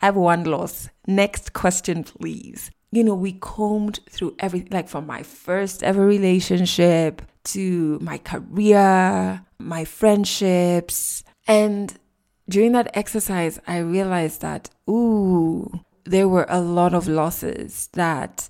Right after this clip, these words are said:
I hadn't acknowledged, even just, like, loss of the childhood I would have desired having, even body, you know, all those years of hating my body because I felt I didn't have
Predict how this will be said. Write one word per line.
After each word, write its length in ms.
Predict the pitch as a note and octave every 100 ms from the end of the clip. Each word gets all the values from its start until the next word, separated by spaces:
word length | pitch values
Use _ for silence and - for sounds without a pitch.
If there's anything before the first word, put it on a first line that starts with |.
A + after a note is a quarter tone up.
| _
I 60 | G3+
hadn't 340 | G3+ F3+ F3
acknowledged, 800 | E3 - F#3 G#3 A#3 - - - -
even 120 | G3+
just, 200 | F#3+ F#3
like, 240 | F3 - - - _
loss 440 | F#3 F3+ F#3 F#3 -
of 500 | - F3 E3 D#3 F#3
the 100 | -
childhood 720 | F3 - E3+ E3+ E3+ F3 E3 -
I 420 | - D#3+ D#3+ D3+ -
would 160 | F3+ F3+
have 160 | E3
desired 500 | E3+ E3 E3 D3+ D3
having, 920 | - - F#3+ F#3 F#3+ F#3 F#3 F#3 F#3 - - -
even 280 | B3 B3+ C4
body, 720 | E3+ F3+ C#4 C#4 G#3 C#3+ A2 -
you 120 | G3+
know, 540 | F#3 F3 F3+ A#3 C#4+ - -
all 180 | G3+
those 220 | G#3 B3 F#3+
years 300 | F#3 G#3+ G3
of 100 | F3
hating 420 | F#3+ G3 G#3 F#3
my 140 | E3
body 480 | - E3+ F#3 D3 D3+
because 500 | F3 - F3 C#3+ - -
I 120 | - F#3
felt 440 | F#3 D#3+ D3+ - -
I 140 | F3+
didn't 340 | F3 F3+ F3 D#3+ - -
have 540 | D#3+ C#3+ G2+ E2+ -